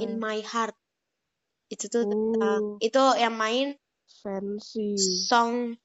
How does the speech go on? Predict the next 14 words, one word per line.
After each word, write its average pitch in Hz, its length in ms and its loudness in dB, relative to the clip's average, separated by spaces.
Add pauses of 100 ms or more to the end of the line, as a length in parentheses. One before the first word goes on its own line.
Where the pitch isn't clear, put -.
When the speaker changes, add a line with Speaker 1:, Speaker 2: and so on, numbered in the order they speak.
Speaker 1:
Hye 240 400 2
Kyo. 220 480 2 (1000)
Ya. 202 300 2
Speaker 2:
Eh? 233 100 -4 (800)
Speaker 1:
<laughs> - 1400 2 (920)
Bener 254 320 0
gak 233 180 6
Speaker 2:
Oke. 240 60 8
Speaker 1:
sih 240 160 8
namanya 233 400 -6
Song 233 320 -2
Hye 214 240 -4
Kyo? 226 240 0
Ya, 269 160 8